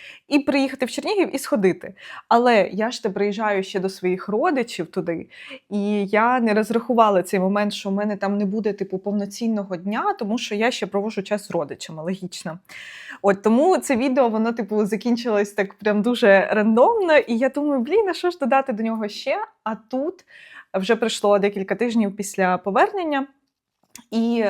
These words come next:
ми їздили з моїм хлопцем святкувати нашу третю річницю, і ми поїхали її святкувати в, у ліс. Це місце, яке знаходиться за Києвом, і я трошки зняла кадрів звідти.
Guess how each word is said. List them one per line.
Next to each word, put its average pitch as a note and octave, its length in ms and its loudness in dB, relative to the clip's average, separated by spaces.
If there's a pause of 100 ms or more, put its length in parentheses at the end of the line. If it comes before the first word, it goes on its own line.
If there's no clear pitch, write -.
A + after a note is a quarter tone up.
(140)
ми G#3 440 -2
їздили G#3 540 -2
з F#3 140 -12
моїм F#3+ 280 -4
хлопцем A#3 420 -10
святкувати F#3+ 540 -6
нашу F3+ 280 -12
третю F#3 300 -8
річницю, B3+ 580 -8 (440)
і - 80 -4
ми A3+ 120 0
поїхали A3+ 420 -2
її G3 100 -2
святкувати G3+ 800 -6
в, G#3 480 -2 (320)
у G3 80 -2
ліс. G#3 560 -4
Це G#3+ 120 -6
місце, G#3+ 320 -4
яке F#3+ 280 -2
знаходиться F#3+ 520 -6
за E3+ 120 -8
Києвом, C4+ 720 -4
і G3 280 -4
я G#3 240 -2
трошки A#3 380 -8
зняла G3 300 -4
кадрів F#3+ 400 -4
звідти. C#4 640 -8